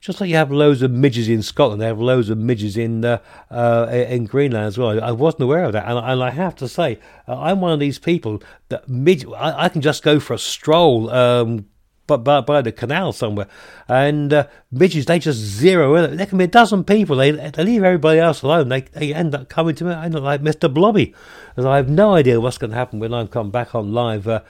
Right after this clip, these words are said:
um, in, in three weeks' time. So the show on Monday, July third, Monday, July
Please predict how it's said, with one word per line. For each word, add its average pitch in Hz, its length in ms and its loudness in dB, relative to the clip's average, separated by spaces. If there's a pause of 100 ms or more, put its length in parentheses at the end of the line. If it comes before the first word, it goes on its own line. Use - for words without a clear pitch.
(240)
um, 113 480 -2
in, 117 220 -6
in 117 140 -6
three 113 280 -6
weeks' 113 220 -8
time. 120 200 -2 (180)
So 127 200 -2 (220)
the 120 80 -8
show 170 360 2
on 139 220 2
Monday, 147 580 2 (260)
July 123 600 2 (140)
third, 170 420 2 (500)
Monday, 127 500 -2 (160)
July 107 480 -4